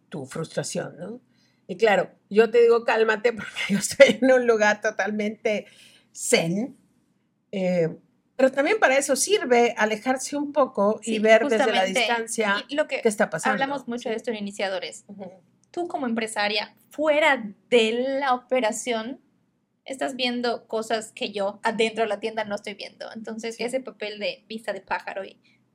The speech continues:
Speaker 2: va a
Speaker 1: Sí.
Speaker 2: pasar y no pasa nada.
Speaker 1: Sí.
Speaker 2: Sí.
Speaker 1: Y es, y es parte del, del aprendizaje. Pero regresando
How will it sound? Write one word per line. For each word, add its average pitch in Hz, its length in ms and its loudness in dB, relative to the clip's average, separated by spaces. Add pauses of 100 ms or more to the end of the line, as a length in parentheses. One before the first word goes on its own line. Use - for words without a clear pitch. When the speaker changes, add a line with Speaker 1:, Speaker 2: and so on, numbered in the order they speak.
(380)
Speaker 2:
va 226 60 6
a 220 40 2
Speaker 1:
Sí. 220 60 -8
Speaker 2:
pasar 202 340 -2
y 190 80 -8
no 190 120 -8
pasa 202 220 -8
nada. 233 360 -8 (280)
Speaker 1:
Sí. - 180 -20
Speaker 2:
Sí. - 200 -16 (200)
Speaker 1:
Y 247 180 -6
es, - 260 -8
y 214 100 -4
es 208 220 -6
parte 196 460 -4
del, 160 400 -4 (560)
del 185 280 0
aprendizaje. 185 1000 -2 (460)
Pero 254 500 6 (600)
regresando 302 880 0